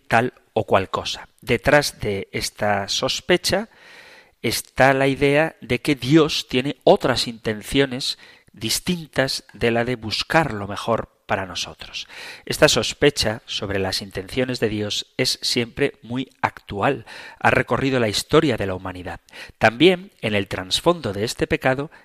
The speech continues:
está el deseo de ser como Dios sin Dios y no según Dios. Un deseo, en cierto modo, legítimo, el de querer ser como Dios,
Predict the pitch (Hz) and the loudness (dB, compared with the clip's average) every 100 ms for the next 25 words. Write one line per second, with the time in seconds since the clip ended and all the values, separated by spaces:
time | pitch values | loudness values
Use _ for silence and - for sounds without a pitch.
0 | _ - - - 131 - 113 107 104 - | _ -8 -6 2 2 4 -2 -2 -2 0
1 | 127 135 _ - 101 135 131 - _ - | 0 -2 _ -6 -2 -2 -2 -6 _ 2
2 | 117 107 107 131 151 147 - - - 135 | 4 4 0 2 2 0 -2 0 2 2
3 | 113 107 120 127 131 - _ 127 147 113 | 0 -4 0 0 -2 -8 _ -4 -2 -2
4 | 131 - - 95 95 104 143 190 - - | -4 -2 -2 -2 -6 -2 2 2 0 -6
5 | - - - - - 120 120 - 131 139 | -10 -16 -16 -16 -16 -2 2 4 4 2
6 | - _ - 95 120 - 110 123 117 101 | -4 _ -14 -6 -4 -4 -2 0 0 -2
7 | - 180 - 131 151 226 _ _ _ _ | -2 -4 -4 -6 -4 -8 _ _ _ _
8 | _ _ _ 104 92 92 95 113 117 120 | _ _ _ -8 -6 -6 0 2 2 -2
9 | - 123 127 123 135 - | -4 -4 -2 -2 -2 -6